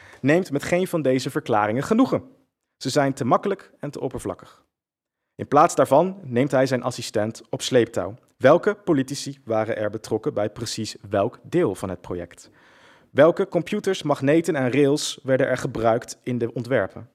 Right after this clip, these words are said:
en de prototypes? Welke klanten en wat voor soort gebruikers had men voor ogen? Wat waren precies de kosten voor welke delen van het project? Wie heeft er waar op welke manier met wie gepraat? En ga zo maar door.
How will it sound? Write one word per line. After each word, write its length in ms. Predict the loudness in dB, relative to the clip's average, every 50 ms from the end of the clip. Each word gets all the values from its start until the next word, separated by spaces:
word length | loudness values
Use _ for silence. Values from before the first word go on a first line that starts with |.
| _ _ _ _ _ _ _ _
en 140 | -8 -6 -6
de 60 | -6
prototypes? 880 | -2 0 2 2 2 0 -4 -8 -10 -12 -12 -14 -16 -16 -16 -18 _ _ _ _ _ _
Welke 420 | 2 6 6 6 6 4 2 -2 -2 -2
klanten 420 | 2 4 4 4 2 0 -4 -4
en 140 | -4 0 2
wat 180 | 2 2 2
voor 120 | 0 -4 -4
soort 240 | -2 -2 -2 -2 -4
gebruikers 720 | -6 -6 -4 -2 2 2 2 2 0 -4 -8 -10 -10 -10 _
had 140 | -8 -8 -6
men 180 | -6 -8 -8
voor 160 | -6 -6 -2
ogen? 360 | 0 0 0 0 -2 -6 -12 -14 -18 -20 -20 -20 _ _
Wat 200 | 4 4 4 6
waren 280 | 4 4 4 4 2 -2
precies 320 | -4 -6 -6 -6 -6 -6
de 60 | -8
kosten 420 | -4 _ -2 -2 0 -2 -4 -4 -4
voor 160 | -4 0 4
welke 280 | 6 6 6 4 2
delen 280 | 0 2 2 2 2 0
van 120 | -2 -4
het 140 | -6 -6 -6
project? 400 | -4 -2 0 0 0 0 -2 -6
Wie 220 | -8 -8 -6 -4 -2
heeft 260 | -2 -2 -2 -2 -4
er 120 | -4 -2
waar 240 | 0 2 2 2 2
op 100 | 0 0
welke 260 | 2 0 0 0 -4
manier 260 | -6 -4 -2 -2 -2
met 120 | -2 -2 -2
wie 120 | -4 -4
gepraat? 420 | -4 -8 -6 -2 0 0 0 -2 -4
En 60 | -4
ga 160 | -4 -4 -4
zo 120 | -4 -6
maar 100 | -10 -12
door. 180 | -14 -18 -20